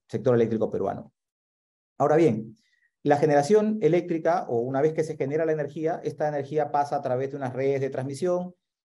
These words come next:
que nosotros, eh, se le llama, eh, la parte de transmisión eléctrica, que fundamentalmente supone trasladar la energía de un lugar a otro a grandes distancias y altos voltajes. Luego se pasa a una etapa de distribución, probablemente sea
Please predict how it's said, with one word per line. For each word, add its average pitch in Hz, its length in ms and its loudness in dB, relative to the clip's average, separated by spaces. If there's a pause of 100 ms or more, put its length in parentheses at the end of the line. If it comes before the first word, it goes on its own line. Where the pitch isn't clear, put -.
que 131 420 -2
nosotros, 113 500 -6
eh, - 200 -10 (240)
se - 140 -4
le 110 120 0
llama, 117 580 2
eh, - 320 -14 (180)
la 107 200 -2
parte 127 260 2
de 110 100 4
transmisión 117 600 2
eléctrica, 139 720 -2 (280)
que 135 120 -2
fundamentalmente 135 640 2
supone 131 380 -2
trasladar 120 380 2
la 123 60 0
energía 117 400 -2
de 117 80 -2
un 120 80 -4
lugar 117 260 0
a 117 80 4
otro 123 440 -2
a 110 80 -6
grandes 120 340 0
distancias 113 460 -4
y 101 60 -6
altos 101 240 -4
voltajes. - 520 -10 (380)
Luego 165 640 4
se - 160 -2
pasa 147 300 2
a 139 40 4
una 139 160 0
etapa 135 260 2
de 127 80 4
distribución, 123 720 -4
probablemente 123 580 0
sea 120 400 -2